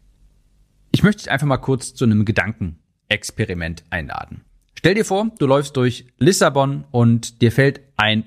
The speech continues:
schönes Restaurant auf. Du bist mit deiner Partnerin, deinem Partner unterwegs, ja, und dann hörst du aus diesem Restaurant sanfte Live-Musik innen drin.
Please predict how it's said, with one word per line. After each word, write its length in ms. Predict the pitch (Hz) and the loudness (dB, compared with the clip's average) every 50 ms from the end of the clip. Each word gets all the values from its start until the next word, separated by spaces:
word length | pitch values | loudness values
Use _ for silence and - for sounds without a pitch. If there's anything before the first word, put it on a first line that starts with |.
| _ - | _ -10
schönes 420 | - - 135 131 120 117 110 - | -4 0 2 2 2 2 0 -2
Restaurant 560 | 104 101 - - 104 95 95 92 87 85 - | -4 -6 -6 -6 -8 -8 -6 -6 -6 -6 -6
auf. 220 | - - _ - - | -10 -14 _ -16 -12
Du 80 | 101 | -10
bist 120 | 104 - - | -8 -4 -2
mit 100 | 110 - | 0 2
deiner 180 | 101 104 98 | 2 2 2
Partnerin, 460 | - - 131 143 - - 127 123 120 | 2 2 0 0 0 -4 -6 -6 -4
deinem 180 | - 95 98 92 | -4 -4 -4 -4
Partner 340 | - 123 120 127 - 120 107 | -2 0 0 0 0 -2 -4
unterwegs, 520 | 107 104 - 107 95 101 101 101 - - | -2 0 -2 0 0 0 -2 -2 -2 -4
ja, 120 | 101 - - | -2 -2 -2
und 320 | 123 - 101 104 101 - - - - - - | -2 -2 0 0 0 0 -4 -14 -20 -10 0
dann 100 | 104 101 | 4 6
hörst 220 | 120 135 160 160 | 6 6 6 4
du 60 | 143 | 0
aus 80 | 117 - | 0 2
diesem 200 | 127 113 113 113 | 2 4 4 4
Restaurant 540 | 101 113 110 - - 113 101 104 104 101 - - - - | 4 2 0 2 0 2 2 2 2 2 0 -6 -20 -14
sanfte 460 | - - - 101 120 123 120 - 123 113 | -4 0 2 4 4 2 2 0 2 4
Live-Musik 880 | 107 107 101 120 143 139 - - 131 123 120 104 101 107 107 107 104 - | 4 4 4 2 0 -4 -4 -4 -2 0 0 0 0 -2 -2 -2 -2 -2
innen 240 | 113 110 104 104 | -2 0 0 0
drin. 380 | 98 107 98 104 101 101 101 95 | 0 0 -2 0 0 0 -2 -4